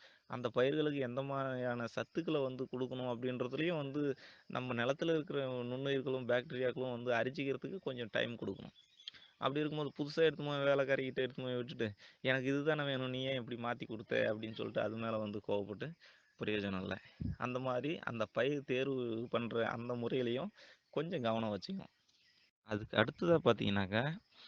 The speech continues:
நம்ம வந்து முடிஞ்ச வரைக்கும் எந்தெந்த பொருளை நம்ம பயன்படுத்தினா, எந்தெந்த மாரியான சத்துக்களை வந்து நம்ம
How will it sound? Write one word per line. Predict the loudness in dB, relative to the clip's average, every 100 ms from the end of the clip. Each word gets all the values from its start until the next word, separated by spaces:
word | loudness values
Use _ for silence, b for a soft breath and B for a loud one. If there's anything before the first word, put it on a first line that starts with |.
| B B _ 0
நம்ம | 2 4 2
வந்து | 2 0 -2 -2 -2
முடிஞ்ச | 0 0 0 2
வரைக்கும் | 4 2 0 -4 -4 -6 _ -4 0
எந்தெந்த | 0 0 -2 0 0 0
பொருளை | 2 2 2 2
நம்ம | 2 -2 0
பயன்படுத்தினா, | 0 0 2 0 0 -2 -2 -4 -4 -2
எந்தெந்த | -2 -2 -2 -2
மாரியான | -2 0 0 0 0 -4
சத்துக்களை | 0 -2 0 -2 0 0
வந்து | 0 -2 -4
நம்ம | -2